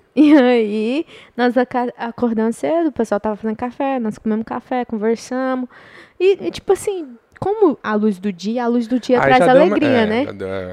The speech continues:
Speaker 2: Aí
Speaker 1: Dá
Speaker 2: a gente já
Speaker 1: um
Speaker 2: ficou mais tranquilo, porque o f-, problema foi chegar à noite.
Speaker 1: É, e aí a gente saiu lá do lado de fora do carro,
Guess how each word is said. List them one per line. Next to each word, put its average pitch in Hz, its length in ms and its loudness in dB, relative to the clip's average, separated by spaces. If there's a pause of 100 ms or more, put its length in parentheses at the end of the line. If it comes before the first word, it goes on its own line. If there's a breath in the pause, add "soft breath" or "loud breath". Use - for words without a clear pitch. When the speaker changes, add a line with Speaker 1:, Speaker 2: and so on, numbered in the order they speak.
Speaker 2:
Aí 107 180 -4
Speaker 1:
Dá 104 40 0
Speaker 2:
a - 20 -2
gente 117 120 -2
já 131 60 0
Speaker 1:
um - 20 0
Speaker 2:
ficou 135 160 -6
mais 139 140 -2
tranquilo, 143 500 -4
porque - 200 -6 (140)
o 165 80 -8
f-, - 320 -20
problema 165 560 -2
foi 131 220 -6
chegar 123 240 -8
à 120 40 -6
noite. - 300 -14
Speaker 1:
É, 196 300 -14
e 240 120 -4
aí 226 220 2
a 233 60 4
gente 226 200 0
saiu 226 220 -2
lá 220 80 -4
do 220 140 -8
lado 220 160 -2
de 214 100 -4
fora 196 320 -2
do 185 140 -12
carro, 220 520 -4